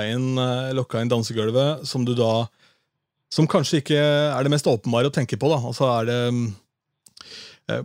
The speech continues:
kan du ta et eksempel, Roger Eggesvik, da, som, eh, startet D J-kollektivet, han nevnte jo blant annet, eh, eller han nevnte at, eh, han på et tidspunkt på T G I Fridays på Karl Johan, den gang det var åpent, så hadde han, eh,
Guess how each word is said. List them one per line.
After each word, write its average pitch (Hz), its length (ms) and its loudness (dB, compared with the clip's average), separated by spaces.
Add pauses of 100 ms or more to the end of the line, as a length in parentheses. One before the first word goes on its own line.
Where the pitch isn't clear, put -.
kan 156 160 0
du - 0 -
ta 147 160 2
et 143 80 -2
eksempel, 135 460 -2 (160)
Roger 123 340 0
Eggesvik, 117 420 -2
da, 139 140 0
som, 127 140 -2 (340)
eh, 117 480 -6
startet 117 320 -6
D 107 80 -2
J-kollektivet, 120 580 0
han 127 140 -2
nevnte 120 320 -2
jo 117 160 -4
blant 110 240 -6
annet, 104 480 -6
eh, 120 180 -4
eller 120 140 -2
han 131 120 2
nevnte 117 280 -4
at, - 240 -10
eh, 117 140 -2 (560)
han 117 80 -4
på 131 100 -2
et 113 160 -4
tidspunkt 117 380 -6
på 113 580 -2
T 117 160 -6
G 113 120 -6
I 117 120 2
Fridays 113 480 -4
på 120 260 -4
Karl 117 220 -2
Johan, 139 340 -2
den 113 200 -4
gang 113 100 -4
det 104 160 -6
var 107 160 -2
åpent, 123 240 -8
så 117 140 -2
hadde 113 100 -2
han, 117 220 -2 (180)
eh, 107 40 -8